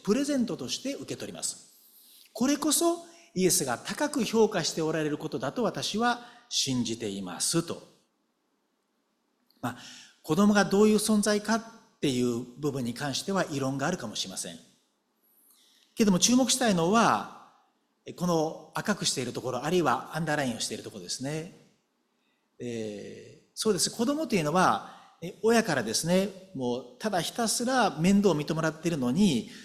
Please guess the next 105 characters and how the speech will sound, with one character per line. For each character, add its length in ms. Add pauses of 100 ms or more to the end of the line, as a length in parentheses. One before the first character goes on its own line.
(180)
あ 100
の、 160
い 80
つ 100
も 160
「す 100
い 80
ま 140
せ 320
ん」 140
と 80
か 80
ね、 260
「あ、 160
ま 180
た、 320 (120)
ま 140
た 120
も 140
ら 100
え 60
る 80
ん 40
で 80
す 80
か？ 240 (360)
も 80
う 60
お 40
昼 240
も 100
ご 120
飯 100
も 140
ら 60
っ 20
た 80
の 60
に 40
ま 140
た 120
晩 200
ご 100
飯 160
も 120
っ 40
て 80
恐 260
縮 240
で 120
す」 240
と 80
か 100
ね、 80 (120)
<laughs> 40
そ 240
ん 60
な 100
子 140
供 160
い 80
な 80
い 80
で 80
し 80
ょ？ 360 (280)
ね。 160 (320)
も 100
う 60
た 120
だ 60
一 160
方 100
的 120
に 100
「あ 60
り 80
が 140
と 380
う」 60
っ 20
て 60
も 160
ら 80
う 20
の 80
が 160
当 100
た 60
り 120
前 160
み 120
た 140
い 60
に。 100 (720)
で、 60
そ 320
う 40
い 80
う 180
感 240
覚 200
で 100
す 100
よ。 80